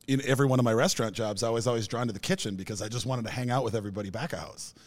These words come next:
You can have these great conversations and say the most awful things and the most hilarious things, and then, like, really brilliantly insightful conversations all going at the same time, while there's a mixture of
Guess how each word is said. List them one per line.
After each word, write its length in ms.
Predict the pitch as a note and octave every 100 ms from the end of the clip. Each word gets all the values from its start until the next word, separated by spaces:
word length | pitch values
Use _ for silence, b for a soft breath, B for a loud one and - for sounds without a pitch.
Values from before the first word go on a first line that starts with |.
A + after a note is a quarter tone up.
| B B B
You 100 | A2 A2+
can 300 | B2 A2+ A#2
have 240 | - C3 B2
these 140 | A2+
great 180 | - C3
conversations 720 | C3 A#2+ A2 C3 C3+ C3 G2
and 120 | G2+
say 200 | - C#3
the 120 | A#2
most 260 | A2 A2 -
awful 360 | D3 E3+ C#3+ A#2
things 400 | - D#3 B2+ A2
and 80 | G#2+
the 40 |
most 200 | A2 A#2
hilarious 500 | C3+ C#3+ F3 C3+ B2
things, 420 | - A#2+ G#2+ F#2+ - B B B
and 120 | B2+
then, 120 | C#3+ D3
like, 160 | C3+ A2+
really 360 | A#2 G#3+ F#3+
brilliantly 500 | A#2+ C3+ D3+ F3 C3+
insightful 460 | B2+ A#2+ G#3 - G#2
conversations 600 | A2+ G2 G2 G#2 F#2 F#2+
all 140 | C3
going 240 | C#3 C#3 C3+
at 80 |
the 60 | -
same 240 | - A2+
time, 400 | D3 D3+ A#2+ G2+ G2 B B B
while 460 | B2+ B2+ B2 A2+ A2+
there's 220 | B2 B2+
a 40 | B2
mixture 560 | A#2 - - B2+ A#2+ B2
of 420 | A2 G#2+ G#2 F#2